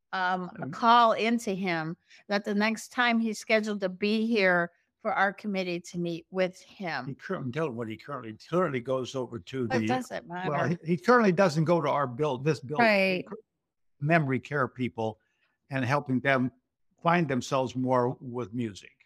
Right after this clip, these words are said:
Speaker 2: That's what
Speaker 3: Right.
Speaker 2: he comes to do. But he's very much willing to help us do other things for the rest of the place here.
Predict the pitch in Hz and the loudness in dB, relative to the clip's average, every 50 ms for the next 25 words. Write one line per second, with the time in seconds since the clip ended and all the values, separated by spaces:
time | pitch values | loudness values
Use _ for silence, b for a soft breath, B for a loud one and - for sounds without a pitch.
0 | _ _ _ _ _ _ _ _ _ _ _ _ - 143 139 - - - 151 - | _ _ _ _ _ _ _ _ _ _ _ _ -8 -6 -6 -6 -4 -2 0 0
1 | - 226 190 - - 123 110 107 - - _ _ _ - 135 107 120 117 143 185 | 0 -2 -6 -8 -10 -12 -12 -12 -14 -20 _ _ _ -18 -18 -18 -6 2 4 6
2 | 165 135 117 151 147 120 139 175 175 170 160 156 147 120 - 151 165 165 156 143 | 6 6 4 0 -2 0 2 2 2 2 2 0 -2 -2 -2 -2 0 0 0 0
3 | - 139 131 131 131 - - 160 135 120 - 131 131 135 151 143 135 123 117 110 | -4 -4 -2 -4 -4 -4 -4 -6 -6 -6 -6 -4 -4 -4 -4 -4 -6 -6 -8 -10
4 | _ - 143 127 117 110 - _ b b b b - 135 123 127 117 127 151 143 | _ -8 -6 -6 -6 -6 -8 _ b b b b -8 -6 -6 -4 0 2 2 2
5 | - - - 120 110 117 87 _ - 127 127 120 101 85 - - - - | 2 -2 -8 -10 -10 -12 -14 _ -6 -4 -4 -2 -4 -6 -12 -18 -20 -20